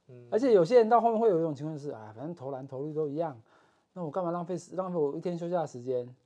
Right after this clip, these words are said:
Speaker 1: 就不投了。
Speaker 2: 对啊。
Speaker 1: 嗯。
Speaker 2: 对不对？国民党、民进党都好，但是已经出现这状况啊，那他们现在在吵的就是这个方向哦。
Speaker 1: 所以他，像他们这一次就是当兵的役期延长啊，
Speaker 2: 嗯。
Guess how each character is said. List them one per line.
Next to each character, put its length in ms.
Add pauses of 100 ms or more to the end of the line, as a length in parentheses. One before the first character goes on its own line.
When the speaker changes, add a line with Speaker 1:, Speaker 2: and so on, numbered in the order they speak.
(400)
Speaker 1:
就 80
不 160
投 260
了。 60 (280)
Speaker 2:
对 140
啊。 180 (500)
Speaker 1:
嗯。 80 (220)
Speaker 2:
对 100
不 60
对？ 80
国 160
民 220
党、 200
民 260
进 80
党 120
都 220
好， 240
但 120
是 100
已 140
经 120
出 80
现 80
这 100
状 160
况 160
啊， 180
那 180 (240)
他 100
们 80
现 140
在 100
在 40
吵 220
的 100
就 120
是 80
这 80
个 60
方 160
向 180
哦。 80 (420)
Speaker 1:
所 160
以 40
他， 200 (920)
像 200
他 140
们 200
这 140
一 80
次 300
就 100
是 320 (400)
当 240
兵 220
的 80
役 160
期 300 (500)
延 220
长 200
啊， 180 (160)
Speaker 2:
嗯。 280